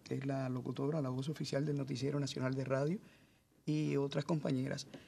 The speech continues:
Pero, mm, yo pienso que el timbre no es lo determinante en este trabajo. A mí nunca me ha preocupado tener un, un timbre de voz grave,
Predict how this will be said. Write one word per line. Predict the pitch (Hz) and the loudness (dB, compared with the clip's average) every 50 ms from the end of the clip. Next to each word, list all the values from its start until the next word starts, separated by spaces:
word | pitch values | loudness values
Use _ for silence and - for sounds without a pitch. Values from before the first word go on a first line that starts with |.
| - - - - - - _ _ | -20 -20 -20 -20 -20 -20 _ _
Pero, | - 156 160 165 160 160 165 160 160 165 165 165 - - | 2 4 4 4 4 4 6 4 4 4 4 2 2 0
mm, | - 139 170 170 170 | 0 0 2 2 4
yo | 156 185 233 | 6 6 6
pienso | 220 277 285 277 254 | 6 4 4 4 4
que | 165 175 | 4 2
el | 170 147 | 2 4
timbre | - 220 214 208 180 175 165 | 4 4 6 6 6 4 4
no | 156 165 190 | 4 4 4
es | 180 | 4
lo | 202 196 | 4 2
determinante | 175 156 147 156 - 143 139 135 135 139 143 139 - | 2 2 2 2 4 4 4 4 4 2 2 0 0
en | 143 139 139 | 0 0 0
este | 139 135 - 151 | 0 -2 -2 -2
trabajo. | 139 - 131 123 123 123 127 - - - - - - - - _ - - - | 0 0 0 0 0 0 -2 -4 -6 -10 -12 -16 -20 -20 -20 _ -18 -8 -2
A | - 143 | 2 2
mí | 139 156 175 | 4 4 6
nunca | 196 214 214 208 185 175 | 4 4 4 4 4 4
me | 165 151 | 4 4
ha | 156 | 4
preocupado | 160 160 156 147 147 135 156 156 160 170 | 2 2 2 0 0 2 4 4 4 2
tener | - - 143 143 147 147 156 160 196 - - - - - - | 2 2 2 2 2 2 2 0 -2 -4 -8 -14 -20 -6 0
un, | - 156 165 170 165 156 - | 2 2 4 4 4 2 2
un | - 156 165 | 2 2 2
timbre | 147 170 160 160 156 | 2 2 2 4 4
de | 151 | 4
voz | 147 143 147 | 4 4 2
grave, | 139 147 135 135 135 143 143 - | 4 4 4 4 4 2 0 -2